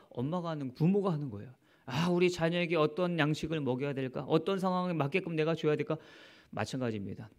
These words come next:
우리에게 오는 수많은 문제와 사건들이 있습니다.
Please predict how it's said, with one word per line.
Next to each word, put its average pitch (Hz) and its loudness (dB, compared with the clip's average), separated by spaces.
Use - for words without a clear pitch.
우리에게 156 8
오는 147 4
수많은 160 -6
문제와 147 4
사건들이 143 -2
있습니다. 107 -6